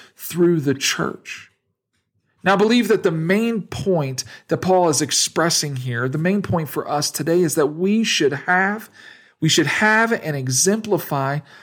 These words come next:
God's wisdom. Not only has Christ torn down the wall that separated humanity, bringing them together as one people into one family,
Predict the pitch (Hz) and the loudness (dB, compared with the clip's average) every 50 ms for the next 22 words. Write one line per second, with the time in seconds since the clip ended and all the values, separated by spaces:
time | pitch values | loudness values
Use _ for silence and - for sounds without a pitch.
0 | - - - _ _ _ - 131 143 156 147 156 160 170 170 180 170 - - - | -20 -20 -20 _ _ _ -4 0 2 2 4 4 2 0 0 0 -2 -2 -4 -6
1 | _ _ _ _ _ _ _ _ - - 123 131 120 - - - - - - _ | _ _ _ _ _ _ _ _ -6 0 0 2 2 0 -2 -6 -10 -16 -20 _
2 | _ - _ _ _ _ _ _ _ _ _ _ _ _ _ _ _ _ _ _ | _ -20 _ _ _ _ _ _ _ _ _ _ _ _ _ _ _ _ _ _
3 | _ _ _ _ _ _ _ _ _ _ - 156 190 208 226 226 226 226 208 180 | _ _ _ _ _ _ _ _ _ _ 0 2 4 4 4 4 4 4 4 4
4 | 156 165 175 165 165 151 147 139 - - - - - 185 156 151 147 131 - - | 2 2 2 2 2 2 2 0 -2 -4 -6 -2 0 2 2 2 2 0 -2 -4
5 | - - - 185 - 190 190 196 190 185 170 143 127 151 139 139 143 143 135 123 | -4 -2 -2 0 2 2 2 2 0 0 -2 -2 0 0 0 0 0 -2 -4 -4
6 | 123 120 123 135 135 127 117 117 117 - - - - 165 - - 143 131 127 123 | -4 -2 0 2 2 2 0 -2 -2 -2 0 0 0 -2 -4 -4 0 2 2 4
7 | 127 131 127 - - - 143 127 113 101 98 98 101 101 110 120 127 - - - | 4 2 -2 -4 -10 -10 -10 -8 -6 -6 -6 -6 -8 -10 -12 -14 -14 -16 -20 -20
8 | - - - _ - 170 165 185 190 190 185 175 160 147 143 135 131 - - 143 | -20 -20 -20 _ 0 2 2 4 4 2 2 2 2 0 -2 -2 -2 -2 -2 -2
9 | 131 131 165 170 170 156 120 120 107 113 123 127 - - - - _ - 127 131 | 0 2 2 2 2 2 2 0 0 0 -2 -4 -8 -16 -20 -20 _ -2 0 0
10 | 123 123 117 123 143 160 190 208 185 - - - 135 123 127 123 131 147 156 - | 2 0 2 2 2 4 2 2 0 -4 -4 -2 -2 -2 0 0 0 0 0 -2
11 | - 170 151 147 - - 131 120 117 117 131 147 170 185 185 165 - - - 175 | -4 -4 -2 -2 -2 0 0 0 0 2 0 0 0 0 -2 -4 -8 -8 -4 -2
12 | 180 180 151 120 104 104 107 113 120 135 | -2 -2 -2 -2 -4 -8 -8 -8 -8 -10